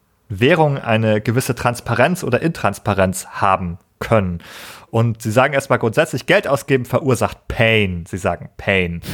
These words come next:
Ähm, also man mag das nicht. Das ist sozusagen ein Unbehagen, würde ich jetzt zumindest so auf Deutsch mal sagen. Also Schmerz, also ein gewisser Schmerz, ein Unbehagen, Geld auszugeben. Man verliert etwas, das macht man eigentlich nicht gerne. Aber man kann dieses Unbehagen eben verringern.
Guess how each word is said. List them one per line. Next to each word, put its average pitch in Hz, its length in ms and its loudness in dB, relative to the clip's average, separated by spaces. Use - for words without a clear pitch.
Ähm, 98 340 2
also 101 360 0
man 101 180 0
mag 127 240 2
das 113 220 0
nicht. 92 260 -6
Das 104 120 -4
ist - 200 -8
sozusagen 104 420 0
ein 110 180 -2
Unbehagen, 104 720 2
würde 98 160 -2
ich - 100 -4
jetzt - 220 -6
zumindest 98 440 -4
so 101 100 0
auf 107 100 -4
Deutsch - 300 0
mal 98 100 0
sagen. 98 320 2
Also 98 340 -2
Schmerz, 113 560 -2
also 101 160 -6
ein 101 120 -2
gewisser 101 260 -4
Schmerz, 120 420 0
ein 101 140 -6
Unbehagen, 110 560 0
Geld 139 260 2
auszugeben. 117 680 0
Man 101 140 0
verliert 135 500 2
etwas, - 400 0
das - 160 -6
macht - 240 -4
man 120 100 0
eigentlich 113 300 -4
nicht 107 200 -8
gerne. 165 640 2
Aber 151 300 4
man 120 160 2
kann 156 200 0
dieses 117 240 0
Unbehagen 107 720 2
eben 104 240 -2
verringern. 113 760 2